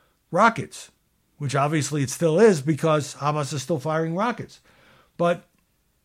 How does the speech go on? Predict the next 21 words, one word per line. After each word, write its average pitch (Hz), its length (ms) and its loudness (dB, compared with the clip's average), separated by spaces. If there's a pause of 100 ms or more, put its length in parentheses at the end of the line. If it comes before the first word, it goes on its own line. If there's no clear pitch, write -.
(140)
whereas, 160 800 2 (180)
uh, 123 500 -4
a 139 60 -12
couple 160 280 2
days 185 300 4
ago, 123 440 0
twenty 180 400 0
trucks - 580 -8 (640)
with 117 400 -6
food, 127 500 0 (680)
water, 131 580 -2 (440)
medicine, 135 580 -6 (600)
have 131 200 -4
gotten 127 580 -2 (140)
into 151 220 -4
Gaza 117 440 -2
under 113 240 -6
the 110 120 -8
deal 120 260 -4
worked 120 280 -6
out 113 260 -10